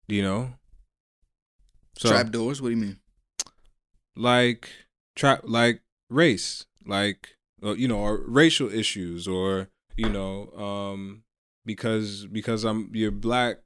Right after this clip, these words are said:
Speaker 1: then, you know, you're gonna get shot, or, you know, you're more likely to get shot by a police officer. You know, like, shit that in a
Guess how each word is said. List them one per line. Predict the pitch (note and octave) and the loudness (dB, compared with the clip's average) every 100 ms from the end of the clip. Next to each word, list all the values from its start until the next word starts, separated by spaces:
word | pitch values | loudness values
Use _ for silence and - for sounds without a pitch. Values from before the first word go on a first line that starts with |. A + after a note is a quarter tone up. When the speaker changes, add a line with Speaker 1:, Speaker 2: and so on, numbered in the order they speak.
| - - | -14 -8
Speaker 1:
then, | G#2+ G2+ G2+ G2+ G2+ - _ _ | -4 -2 -4 -6 -12 -20 _ _
you | A2+ A2+ | -4 -2
know, | G2+ G2+ G2+ G2 - _ _ _ _ | -2 -4 -6 -10 -16 _ _ _ _
you're | G#2+ G#2 | -8 -4
gonna | G#2+ G#2+ | -2 -2
get | G#2+ G2+ | -2 -2
shot, | - A2+ F#2 - | -2 -2 -4 -8
or, | F2+ F#2 F#2 | -8 -6 -6
you | F#2 G#2+ | -6 -6
know, | G2 F#2+ | -4 -4
you're | F#2+ G#2 | -2 -2
more | G#2 A2+ A2+ | 0 2 4
likely | A2+ A#2 A2+ | 2 2 -2
to | G#2 | -4
get | G2 F#2 | -4 -4
shot | - F#2+ E2+ E2+ | -4 -4 -6 -2
by | F#2+ | -2
a | G2 | -2
police | - G2 G#2+ A2 | -4 -6 -6 -4
officer. | F#2+ F2 E2+ - - F#2 _ | -6 -6 -8 -8 -10 -16 _
You | G#2 G2+ | -8 -4
know, | G2+ G#2 | -2 -2
like, | G2+ F#2+ - _ - - - | -2 -4 -6 _ -16 -12 -10
shit | - - F3+ - | 0 4 4 4
that | C3+ B2+ - - - - - - - - - _ _ _ - - - | 4 2 0 -14 -18 -16 -16 -14 -18 -20 -20 _ _ _ -20 -4 4
in | C#3 C#3 C#3 C#3 - - | 6 8 6 2 -4 0
a | C3 B2+ | 4 4